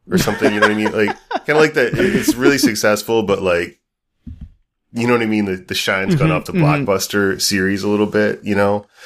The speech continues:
Speaker 2: Mm-hmm,
Speaker 1: Um,
Speaker 2: mm-hmm.
Speaker 1: I don't know, but I, so I do tend to think that, like, there's a lot of hyperbole now about calling stuff classics. Um, I mean, the Kendrick record is,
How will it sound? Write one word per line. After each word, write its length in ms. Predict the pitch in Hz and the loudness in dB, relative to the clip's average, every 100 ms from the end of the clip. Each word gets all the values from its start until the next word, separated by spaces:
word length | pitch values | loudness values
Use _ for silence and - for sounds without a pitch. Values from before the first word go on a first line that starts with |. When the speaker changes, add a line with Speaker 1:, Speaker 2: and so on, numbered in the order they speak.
| - | -8
Speaker 2:
Mm-hmm, 120 | 139 | -2
Speaker 1:
Um, 380 | 90 87 82 87 127 | 0 2 0 -6 -4
Speaker 2:
mm-hmm. 80 | |
Speaker 1:
I 80 | 127 | 0
don't 140 | 139 113 | 0 0
know, 240 | 87 - | -4 -4
but 140 | 117 120 | -4 -2
I, 200 | 123 - - | -4 -8 -16
so 200 | - 170 | -2 2
I 180 | 165 139 | 2 0
do 180 | 147 175 | -4 -6
tend 240 | 160 151 | -2 -2
to 60 | 127 | -2
think 240 | 120 113 | -4 -6
that, 240 | 101 92 95 | -8 -6 -4
like, 300 | 90 - _ _ _ | -4 -6 _ _ _
there's 160 | 107 98 | -8 -4
a 40 | |
lot 120 | 98 85 | -2 -2
of 80 | |
hyperbole 540 | 80 80 101 104 117 113 | -4 -6 -4 -4 -4 -2
now 180 | 110 107 | 0 0
about 240 | 92 80 | 0 -6
calling 280 | - 87 85 | -4 -4 -4
stuff 200 | - - | -6 -8
classics. 640 | - 85 85 - 92 - | -4 -4 -2 -2 -4 -4
Um, 360 | 90 80 73 76 _ - | -4 -4 -4 -12 _ -4
I 40 | |
mean, 100 | 135 | -2
the 60 | 143 | -2
Kendrick 360 | 151 151 165 | -2 -2 -4
record 420 | 156 147 147 143 - | -2 -4 -4 -10 -6
is, 440 | 101 85 - | -6 -4 -6